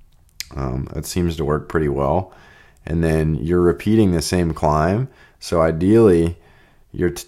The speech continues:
your technique and your form and your mastery of that climb is getting a little bit better on each attempt as you're getting more tired. So it practices, um, holding the technique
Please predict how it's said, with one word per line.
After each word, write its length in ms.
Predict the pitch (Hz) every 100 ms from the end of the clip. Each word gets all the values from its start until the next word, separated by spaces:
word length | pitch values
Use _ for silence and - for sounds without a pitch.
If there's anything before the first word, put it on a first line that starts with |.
| _
your 240 | 95 87
technique 800 | 82 - 90 85 92 92 95 -
and 160 | - 85
your 140 | 80
form 880 | 73 - 90 92 90 90 90 87 - _
and 260 | - 87 87
your 140 | 80
mastery 600 | 76 80 82 85 - 98
of 100 | 98
that 180 | 107 -
climb 340 | - 110 110
is 120 | 98
getting 240 | 76 87 87
a 80 | 85
little 180 | 85
bit 200 | 82 85
better 260 | - 78 85
on 120 | 87
each 220 | 82 82
attempt 560 | 73 - 80 95 131 - _ _ _
as 260 | 85 92 90
you're 140 | 92
getting 220 | 85 82
more 180 | 78 69
tired. 600 | 69 - 80 60 52 - - - - _
So 220 | - 95 87
it 100 | -
practices, 880 | 90 98 104 87 - 82 78 - - _ - - _ -
um, 600 | 67 65 64 60 60 98 95 _ _ _ _ _ _ _ _ _ -
holding 540 | - 95 101 104 95
the 80 | 87
technique 880 | 76 - 92 - 90 90 87 - -